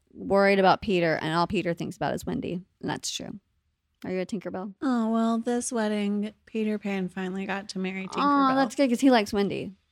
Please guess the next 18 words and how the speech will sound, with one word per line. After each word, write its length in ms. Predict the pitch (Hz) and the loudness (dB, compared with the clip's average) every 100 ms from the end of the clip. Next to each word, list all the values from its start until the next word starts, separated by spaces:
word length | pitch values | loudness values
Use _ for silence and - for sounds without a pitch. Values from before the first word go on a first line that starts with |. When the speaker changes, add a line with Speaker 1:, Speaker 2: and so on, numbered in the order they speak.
| _ _ _ - | _ _ _ -8
Speaker 2:
Well, 220 | 226 208 202 | -2 -2 -2
Tinkerbell 580 | 226 220 214 214 202 | -4 -4 -4 -4 -6
finally 400 | - 202 190 190 | -6 -4 -2 -2
got 200 | 190 190 | -4 -6
to 100 | 269 | -4
Speaker 1:
Oh, 60 | 427 | 0
Speaker 2:
marry 100 | 427 | 2
Speaker 1:
that's 200 | 427 427 | 2 0
Speaker 2:
Peter. 120 | 381 440 | 0 4
Speaker 1:
good. 680 | 415 311 220 196 185 190 240 | 6 8 8 6 4 2 2
See, 100 | 302 | 4
I 140 | 339 | 6
would 140 | 311 | 6
like 240 | 233 220 226 | 6 4 2
that. 360 | 160 - - - _ _ _ _ _ _ _ _ _ _ _ - - - - - _ _ - | 0 0 -4 -10 _ _ _ _ _ _ _ _ _ _ _ -18 -16 -14 -18 -20 _ _ -2
Speaker 2:
I 80 | 190 | -2
don't 140 | 165 | -2
know. 200 | - | -10